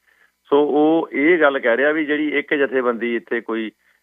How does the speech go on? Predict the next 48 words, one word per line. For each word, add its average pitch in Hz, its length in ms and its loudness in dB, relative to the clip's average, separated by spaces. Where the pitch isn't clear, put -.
ਅ, 104 40 2
ਬਹੁਤ 120 320 2
ਗੱਲ 113 280 2
ਕਰ 104 180 2
ਰਹੀ 117 280 -2
ਆ 110 60 4
ਆਪਣੇ 104 220 -4
ਹਿੰਦੁਸਤਾਨ 104 500 -2
ਨੂੰ 107 160 -6
ਤੋੜਨ 101 320 -4
ਦੀ, 110 140 -6
ਉਹਨੂੰ 127 300 -4
ਰੋਕਿਆ 101 320 0
ਜਾਵੇ। 92 280 0
ਹੁਣ 101 160 -2
ਉਹ 117 140 -2
ਕਿਹੜੀ 143 240 -2
ਜਥੇਬੰਦੀ 135 500 0
ਹੋ 127 120 2
ਸਕਦੀ 120 320 0
ਕਸ਼ਮੀਰੀਆਂ 98 540 -6
ਦੀ? 104 60 -2
ਤਾਂ 101 140 -4
ਕੋਈ 143 260 -2
ਨਹੀਂ, 139 180 -8
ਨਾ 107 200 6
ਇੱਥੇ 117 200 0
ਨਾਗਾਲੈਂਡ 110 560 4
ਵਾਲਿਆਂ 113 240 4
ਦੀ, 113 120 -6
ਨਾ 104 120 -2
ਮਿਜ਼ੋਰਮ 107 460 0
ਵਾਲਿਆਂ 110 260 2
ਦੀ। 104 160 -10
ਸੋ 160 300 -2
ਇਹ 175 200 4
ਜੈ 117 360 2
ਸ਼ੰਕਰ 175 380 0
ਜਦੋਂ 151 280 0
ਐਡਮਿਟ 120 280 -2
ਕਰਦਾ 104 500 2
ਯੂਨਾਈਟਿਡ 110 440 -2
ਨੇਸ਼ਨਸ 104 420 -6
ਦੇ 110 60 -4
ਵਿੱਚ 95 220 -6
ਆਪਣੀ 98 300 -4
ਗੱਲ 90 280 -2
ਰਾਹੀਂ, 90 320 -8